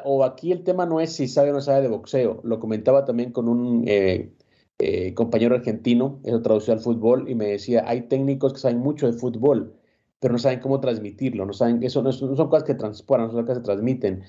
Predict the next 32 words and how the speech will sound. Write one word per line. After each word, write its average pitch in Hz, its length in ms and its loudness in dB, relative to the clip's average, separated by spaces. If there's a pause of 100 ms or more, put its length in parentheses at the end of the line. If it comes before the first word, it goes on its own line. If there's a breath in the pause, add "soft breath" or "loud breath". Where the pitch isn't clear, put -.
(240 loud breath)
son 120 200 -2
cosas 123 480 -2
que, 107 240 -2
que 107 160 -4
se 107 140 -4
pueden 151 260 2
enseñar 135 480 0
y 156 40 2
hay 151 60 0
gente 123 300 -2
que 117 100 -4
es 113 140 -4
buena 123 260 0
para 123 140 0
enseñar 117 240 -2
y 117 60 -2
gente 113 240 -4
que - 100 -4
no 107 80 -2
es 107 60 -2
buena. 113 160 4
Entonces 123 220 0
yo - 20 -4
creo 135 120 -6
que 131 60 -4
Mike 120 180 0
Tyson, 135 320 0
aparte 139 960 0
de 123 80 0
saber 113 220 0
de 131 80 4
boxeo, 120 540 -2